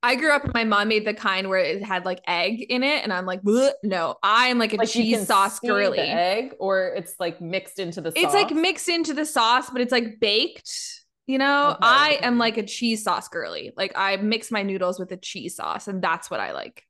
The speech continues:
Speaker 2: Oh, yeah, I like that, too.
Speaker 1: Yeah.
Speaker 2: I don't know
Speaker 1: I
Speaker 2: what
Speaker 1: think
Speaker 2: you're
Speaker 1: that's
Speaker 2: talking
Speaker 1: the
Speaker 2: about
Speaker 1: more
Speaker 2: with the egg,
Speaker 1: traditional,
Speaker 2: but
Speaker 1: like, Southern style, but maybe I'm wrong. I'm totally generalizing. I'm Canadian. I don't know anything about regional <laughs> cuisine
Speaker 2: About
Speaker 1: down there,
Speaker 2: Southern
Speaker 1: so
Speaker 2: style.
Speaker 1: Yeah.
Speaker 2: <laughs>
Speaker 1: That's just what they sell me here in the stores, <laughs> you know?
Speaker 2: Yeah.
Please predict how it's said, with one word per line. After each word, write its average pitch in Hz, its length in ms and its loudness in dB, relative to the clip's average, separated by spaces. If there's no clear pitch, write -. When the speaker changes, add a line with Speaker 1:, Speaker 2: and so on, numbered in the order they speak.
Speaker 2:
Oh, 156 100 -10
yeah, 139 200 -12
I 139 40 -10
like 139 200 -14
that, - 320 -14
too. - 160 -18
Speaker 1:
Yeah. - 220 -6
Speaker 2:
I 156 60 -12
don't 160 140 -6
know - 60 -4
Speaker 1:
I 247 40 0
Speaker 2:
what 311 60 2
Speaker 1:
think 339 120 0
Speaker 2:
you're 370 100 4
Speaker 1:
that's - 100 -6
Speaker 2:
talking 403 60 0
Speaker 1:
the - 20 4
Speaker 2:
about 294 80 0
Speaker 1:
more 254 80 2
Speaker 2:
with 233 80 2
the 240 80 -6
egg, 233 60 0
Speaker 1:
traditional, 214 340 0
Speaker 2:
but 190 80 2
Speaker 1:
like, 180 320 -2
Southern 185 1080 -6
style, 233 720 -6
but 226 140 -6
maybe 233 240 2
I'm 208 80 0
wrong. 180 220 0
I'm 180 320 -6
totally 175 360 -2
generalizing. 165 520 -10
I'm 160 140 -8
Canadian. 117 400 -8
I 107 80 -4
don't - 160 -10
know 107 80 -8
anything 135 380 -8
about 127 240 -8
regional 190 320 -4
<laughs> - 20 -20
cuisine 214 320 0
Speaker 2:
About 175 140 2
Speaker 1:
down 190 80 -8
there, 185 240 2
Speaker 2:
Southern 143 160 -6
Speaker 1:
so - 40 -8
Speaker 2:
style. 185 480 0
Speaker 1:
Yeah. 277 760 4
Speaker 2:
<laughs> - 80 -2
Speaker 1:
That's 269 160 4
just 330 160 -2
what 311 140 2
they 294 140 4
sell 240 260 2
me 233 180 4
here 214 400 4
in 208 160 2
the 190 80 -2
stores, 202 600 0
<laughs> - 60 -8
you 277 180 2
know? 208 260 0
Speaker 2:
Yeah. 156 720 -12